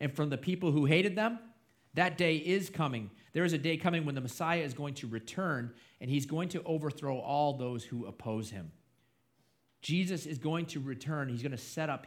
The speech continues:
his kingdom. You know, in his first coming, we talk about it, he came as a lamb, right?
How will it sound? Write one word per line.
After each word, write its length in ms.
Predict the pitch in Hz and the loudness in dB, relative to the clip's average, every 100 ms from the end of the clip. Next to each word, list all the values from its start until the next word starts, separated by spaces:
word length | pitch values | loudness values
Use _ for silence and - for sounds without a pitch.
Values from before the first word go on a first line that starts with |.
| - | -8
his 440 | 151 156 147 139 - - - _ _ _ _ _ _ | -2 0 -2 -6 -14 -20 -20 _ _ _ _ _ _
kingdom. 380 | - 170 190 - - _ _ _ _ _ _ _ _ | -10 -8 -8 -14 -20 _ _ _ _ _ _ _ _
You 100 | 156 | -2
know, 60 | 156 | 0
in 80 | |
his 100 | 143 | -2
first 300 | 135 214 247 | 2 2 4
coming, 280 | - 135 131 | 2 0 -2
we 80 | 131 | 0
talk 180 | 160 160 | 0 0
about 140 | 131 | -2
it, 60 | 107 | -2
he 60 | |
came 380 | 135 - 160 160 | -4 -2 -2 0
as 140 | 147 139 | 0 0
a 60 | |
lamb, 480 | 127 123 143 120 85 | 0 0 -2 -4 -6
right? 320 | 90 110 135 | -4 -4 -4